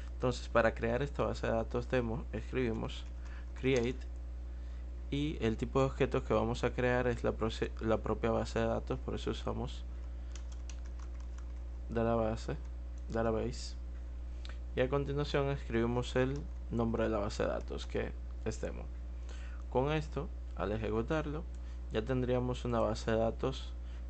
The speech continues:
con ese nombre. Si actualizamos los esquemas, vamos a ver que ahora tenemos una base de datos llamada demo.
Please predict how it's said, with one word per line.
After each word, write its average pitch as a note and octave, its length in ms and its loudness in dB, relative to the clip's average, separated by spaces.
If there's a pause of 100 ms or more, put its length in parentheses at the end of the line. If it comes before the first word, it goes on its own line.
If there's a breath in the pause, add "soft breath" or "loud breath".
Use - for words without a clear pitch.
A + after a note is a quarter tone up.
con A2 180 2
ese G#2+ 220 2
nombre. F#2+ 340 0
Si - 140 0
actualizamos A2+ 760 2
los C3+ 200 0
esquemas, C#3 580 0 (600 loud breath)
vamos A#2 240 2
a C3 60 8
ver B2+ 200 6
que A#2+ 80 -2
ahora G#2+ 240 2
tenemos A#2+ 440 0
una A2 120 2
base A2 240 0
de A2 80 6
datos A2+ 420 0
llamada A2 400 0
demo. G#2 360 -2